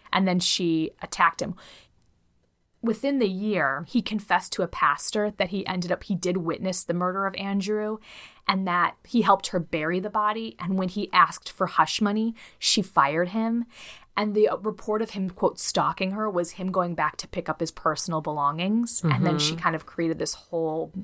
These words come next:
Speaker 1: situation around him. In two thousand eight, they ended up exhuming the body of the decapitated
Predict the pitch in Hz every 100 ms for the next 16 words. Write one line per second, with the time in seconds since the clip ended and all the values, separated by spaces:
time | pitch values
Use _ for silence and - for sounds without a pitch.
0 | - _ - - 170 165 156 - 190 190
1 | 190 214 220 - - 214 214 269 240 220
2 | 202 - 202 180 - - - - 196 196
3 | 185 190 - 190 190 180 202 196 196 180
4 | 170 156 165 170 - 170 170 175 165 156
5 | - 175 - 151 - - 160 - 151 -